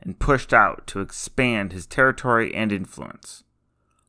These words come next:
One of Taizu's largest campaigns came in thirteen eighty-two, when the Ming launched an invasion of the old Dali Kingdom, which had been under Mongol rule for more than a century.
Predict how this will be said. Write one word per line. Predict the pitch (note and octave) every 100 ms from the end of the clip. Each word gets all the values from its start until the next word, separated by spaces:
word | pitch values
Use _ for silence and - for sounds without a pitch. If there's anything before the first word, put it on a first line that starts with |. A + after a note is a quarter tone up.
| _ -
One | A2+
of | A2 -
Taizu's | B2+ A#2 G#2+ A2+ G2
largest | A2 D3+ D#3+ C3
campaigns | - F#2+ E2 F#2+ F2+ F2+
came | - A#2 G#2
in | G2
thirteen | A#2+ A2+ - A2+
eighty-two, | F#2+ G#2 - - - - _ _ _ _ -
when | G2+ G#2
the |
Ming | G#2+ B2 B2+ B2+
launched | A2+ A#2 A#2+ A#2+ -
an | G#2+
invasion | G2+ F#2+ A2+ A2+ A#2
of | F#2 F2+
the | G2+
old | A2 A#2+ A2+
Dali | D3+ D3 G2+
Kingdom, | - F2 D2 - - _ _ _ -
which | -
had | A2+
been | F#3 E3+ B2
under | G2 G2+
Mongol | G#2 G#2+ G#2 G2+ G2
rule | G2+ A2+ F#2+ F2
for | - G#2
more | A#2 B2
than | A#2
a | A2+
century. | - G2 - - - -